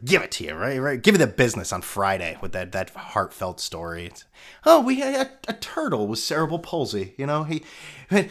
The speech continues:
he, he tutted along and he took the slow route, but you know what? He won in the long run as he saved the town."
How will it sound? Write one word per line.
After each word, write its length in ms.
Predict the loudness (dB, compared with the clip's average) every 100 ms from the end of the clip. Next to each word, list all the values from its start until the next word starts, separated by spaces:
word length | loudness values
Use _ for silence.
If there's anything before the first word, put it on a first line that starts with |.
| -8 -4
he, 160 | -2
he 300 | -2 -2 -4 -4
tutted 360 | -2 0 2
along 480 | 0 2 6 6 6
and 100 | 2
he 100 | 2
took 260 | 4 4 4
the 100 | 2
slow 300 | 8 10 10
route, 360 | 10 8 8
but 100 | 4
you 80 | 4
know 100 | 4
what? 220 | 6 4
He 160 | 2 0
won 400 | 2 6 6 6
in 80 | 4
the 80 |
long 280 | 6 6 6
run 180 | 2 -2
as 120 | -4
he 100 | 0
saved 440 | 2 6 6 6 2
the 80 |
town." 580 | -4 -2 0 0 -2 -8